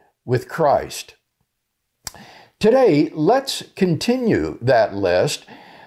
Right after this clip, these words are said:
by looking at some of the other blessings that we have insofar as we are united with Christ. Number nine, then, we have adoption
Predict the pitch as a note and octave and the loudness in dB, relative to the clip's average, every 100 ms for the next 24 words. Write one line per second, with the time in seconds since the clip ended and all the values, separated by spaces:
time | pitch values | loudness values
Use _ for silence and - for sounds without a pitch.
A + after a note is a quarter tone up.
0 | - G#3 G3 F#3+ A#3+ B3 C4+ A#3+ - F#3+ | 0 2 2 2 0 -2 -6 -6 -4 -2
1 | F3 D#3+ F3 F3+ F3 F#3+ D#3+ F2+ F2 A2 | -2 -2 -4 0 0 2 2 0 0 0
2 | F#2+ - G2+ G#2 - - A#2 A#2+ E3+ G3 | 0 -2 -6 -4 -4 -2 -2 -2 0 2
3 | G#2+ F#2+ A2+ - - _ _ E3 E3+ - | 2 2 -2 -12 -20 _ _ 0 0 0
4 | F#3 - A#2+ G#2 A2+ - _ C#3 C#3+ B2+ | -6 -2 0 2 0 -6 _ -2 -2 -2
5 | B2+ A2+ F#2+ G2 G#2 G#2+ A2+ B2+ C#3 F3+ | 0 2 4 2 -2 -6 -6 -4 0 -2
6 | F3 F#2+ F2 F2+ - - A2 - - B2 | -2 -4 -6 -10 -16 -8 -8 -8 -2 0
7 | D2 - - - _ _ _ _ _ _ | 0 -4 -18 -20 _ _ _ _ _ _
8 | _ _ _ _ G#3 C4+ C4 A3+ E3+ D3 | _ _ _ _ 0 2 4 4 2 2
9 | F#3 F3+ F2+ E2+ - - A2 E2+ F2+ E3+ | 2 2 0 -4 -12 -8 -2 0 0 -4
10 | D3 _ _ _ _ _ - F#3+ A3 G3 | -6 _ _ _ _ _ -2 2 2 2
11 | D3+ A#2+ B2 D3 - - F3+ F3 A#3 A3+ | 2 2 2 0 -4 -4 0 2 2 0
12 | - - F#2+ C2 D2 | -4 -6 -6 -8 -18